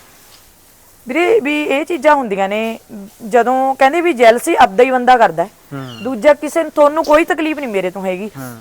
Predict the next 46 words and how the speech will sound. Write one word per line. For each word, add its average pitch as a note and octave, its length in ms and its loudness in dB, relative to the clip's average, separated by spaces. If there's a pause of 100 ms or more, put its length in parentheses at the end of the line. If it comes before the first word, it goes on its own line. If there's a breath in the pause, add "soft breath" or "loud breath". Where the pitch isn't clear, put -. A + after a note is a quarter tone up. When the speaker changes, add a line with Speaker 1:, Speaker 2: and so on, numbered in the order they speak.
(100)
Speaker 1:
ਤੁਸੀਂ C4+ 240 -2
ਤਾਂ C#4 100 4
ਮੈਨੂੰ C#4 260 0
ਇੰਨਾ B3+ 260 4
ਹੌਸਲਾ D#4 400 4
ਦਿੰਦੇ A3 300 0
ਹੋ, G#3 160 -4 (120)
ਬਹੁਤ A#3+ 360 4
ਜ਼ਿਆਦੇ। F#3+ 440 4 (440 loud breath)
ਉਹ D#4 60 4
ਗੱਲਾਂ D#4 300 4
ਕੌਣ D#4 220 4
ਕਰਦਾ D#4+ 260 6
ਹੁੰਦਾ D4 180 4
ਵੀ D4 120 2
ਇਹ F#4 60 2 (100)
ਰੱਜ C#4 320 4
ਕੇ C#4+ 160 -4
ਰੋਟੀ D4+ 220 0
ਕਿਉਂ D4 240 2
ਖਾਣ A#3 320 2
ਲੱਗ F#3 140 4
ਗਏ D#3+ 140 -4
ਇਹ? C#3+ 140 -8
Speaker 2:
ਹੂੰ। C3 240 -14 (600)
Speaker 1:
ਉਹ C#4+ 120 0
ਬੰਦਾ B3+ 220 4
ਹੀ B3 40 6
ਕਿਸੇ A#3 220 -2
ਦੀਆਂ A3+ 140 -2
ਗੱਲਾਂ G3+ 280 2
ਕਰਦਾ E3 260 0
ਹੁੰਦਾ। D3+ 200 -14 (540 loud breath)
ਅਸੀਂ C#4 200 -2
ਪਰਿਵਾਰ B3 400 6
ਸਾਡਾ A#3+ 260 2
ਇਕੱਠਾ C4 300 -2
ਹੈ, G3 160 0 (360 loud breath)
ਲੋਕਾਂ C4+ 360 4
ਨੇ C#4+ 100 2
ਬਹੁਤ A#3+ 340 4
ਤੋੜਿਆ A#3+ 460 4
ਮਰੋੜਿਆ, A3 520 4
ਬਹੁਤ G#3+ 400 0
ਗੱਲਾਂ G#3+ 360 2
ਕੀਤੀਆਂ, G#3+ 520 -6